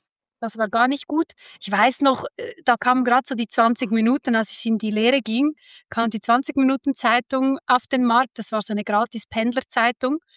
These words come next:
Und da gab's einen Teil, äh, mit ganz kurzen Tageshoroskopen. Und ich weiß noch, ich hab das dann so mit siebzehn, hab ich da halt manchmal gelesen.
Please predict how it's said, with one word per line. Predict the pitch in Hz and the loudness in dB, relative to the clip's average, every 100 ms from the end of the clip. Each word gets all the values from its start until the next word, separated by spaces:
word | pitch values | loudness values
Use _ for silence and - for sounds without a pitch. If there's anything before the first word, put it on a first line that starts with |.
| _ _ - - | _ _ -20 -4
Und | 240 | 2
da | 240 | 4
gab's | 233 254 294 - | 4 4 2 0
einen | 247 | 0
Teil, | - 226 220 247 285 294 - | 0 2 4 4 2 0 0
äh, | 277 262 | 2 2
mit | 240 254 - | 2 -2 0
ganz | 269 330 - | 2 2 0
kurzen | 269 311 - 247 | -2 -2 -2 0
Tageshoroskopen. | 226 247 269 247 240 240 - 208 202 - 214 - _ _ _ _ _ _ _ _ | 2 2 0 -2 -2 -4 -8 -10 -10 -10 -10 -12 _ _ _ _ _ _ _ _
Und | - 247 233 226 - - _ _ 320 | 2 4 4 -2 -8 -20 _ _ -4
ich | 285 | 0
weiß | 254 240 302 285 | 2 2 4 2
noch, | 240 - | 0 -2
ich | - - | -8 -6
hab | 214 | -4
das | 240 - | -4 -4
dann | 214 202 | -4 -4
so | 208 | -4
mit | 208 196 | -4 -4
siebzehn, | - 240 - - 214 196 | -2 -4 -4 -6 -2 0
hab | 208 | 0
ich | 202 - | -2 -6
da | 214 | -4
halt | 202 - | -4 -2
manchmal | 202 190 226 - | -2 -2 -4 -6
gelesen. | 190 185 208 247 220 | -6 -6 -4 -4 -4